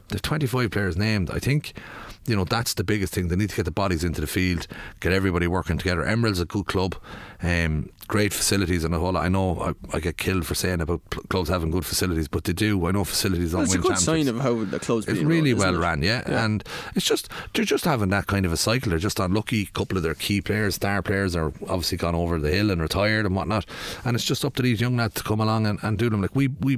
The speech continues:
Speaker 1: we beat Emerald last year in the, I think we knocked them out in the first round of the championship last year. So they've
Speaker 2: Yeah.
Speaker 1: gone a step further this year. They got to the quarterfinals. Um, you know, so I don't mean that to be, um, patronising, but
Speaker 2: No,
Speaker 1: that's
Speaker 2: no,
Speaker 1: the truth.
Speaker 2: yeah.
Speaker 1: They were knocked out in the first round of the championship by us last year. I think we beat them by four or five points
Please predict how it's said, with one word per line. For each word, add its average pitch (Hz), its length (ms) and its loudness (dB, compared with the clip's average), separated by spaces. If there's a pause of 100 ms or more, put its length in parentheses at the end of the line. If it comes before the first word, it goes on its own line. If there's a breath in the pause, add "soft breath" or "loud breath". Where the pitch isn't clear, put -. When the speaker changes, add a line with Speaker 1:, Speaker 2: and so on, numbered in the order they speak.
Speaker 1:
we 131 120 2
beat 113 220 2
Emerald 98 300 2
last 101 300 0
year 92 160 4
in 87 220 4
the, 90 260 2 (760 loud breath)
I 113 80 2
think 101 100 2
we 98 140 2
knocked 95 180 0
them 104 120 0
out 90 40 0
in 78 60 -2
the 82 60 -2
first - 280 -2
round 95 120 2
of 82 40 2
the 82 80 0
championship 80 360 -2
last 85 220 0
year. 95 60 -4
So 104 140 0
they've 98 200 -2
Speaker 2:
Yeah. 107 60 -2
Speaker 1:
gone 127 140 0
a - 20 -4
step - 220 -2
further 110 240 0
this 98 180 0
year. 98 80 0
They 85 80 0
got 90 140 0
to 95 100 -4
the - 80 -8
quarterfinals. 85 640 0
Um, 82 360 0 (600 loud breath)
you 104 60 2
know, 92 200 0
so 90 420 -2
I 92 80 -4
don't 92 160 0
mean 90 140 2
that 90 160 0
to - 80 -6
be, 82 220 0 (640 loud breath)
um, 80 480 0
patronising, 87 560 0
but - 60 2
Speaker 2:
No, 320 80 2
Speaker 1:
that's 143 140 0
Speaker 2:
no, 101 40 -2
Speaker 1:
the 98 80 0
truth. 104 240 0
Speaker 2:
yeah. 185 180 -2
Speaker 1:
They 104 60 0
were 95 100 2
knocked 98 220 0
out 101 80 2
in 85 60 0
the - 40 -2
first - 240 -2
round 95 120 2
of 87 40 0
the - 40 -2
championship 87 240 -2
by 90 100 2
us 92 140 0
last 90 220 0
year. 87 60 0
I - 40 0
think 76 80 -2
we 82 80 2
beat 87 140 -2
them 78 100 -2
by 80 80 -2
four 90 200 -4
or 87 40 -2
five 90 240 -2
points 92 280 -2